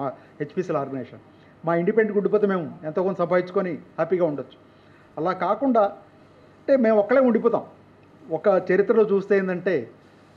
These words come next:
ఒక గ్రూప్ అనేది విడివిడిగా ఉంటే ఈజీగా కూలిపోతుంది. అలా కాకుండా కలిసి కట్టుగా ఉంటే,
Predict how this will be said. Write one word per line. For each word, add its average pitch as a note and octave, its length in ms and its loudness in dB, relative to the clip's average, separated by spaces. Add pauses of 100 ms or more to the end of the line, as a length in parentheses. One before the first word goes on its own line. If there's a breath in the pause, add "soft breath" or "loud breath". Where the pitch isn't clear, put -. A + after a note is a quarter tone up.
(280 soft breath)
ఒక E3+ 180 0
గ్రూప్ G3 380 0
అనేది A3 420 2
విడివిడిగా G3+ 460 2
ఉంటే F#3 280 0
ఈజీగా F3 760 -2 (1200)
కూలిపోతుంది. F3+ 680 -2 (540)
అలా E3+ 160 2
కాకుండా F3+ 380 0
కలిసి A3+ 440 -2
కట్టుగా A3 360 2
ఉంటే, D#3 440 -2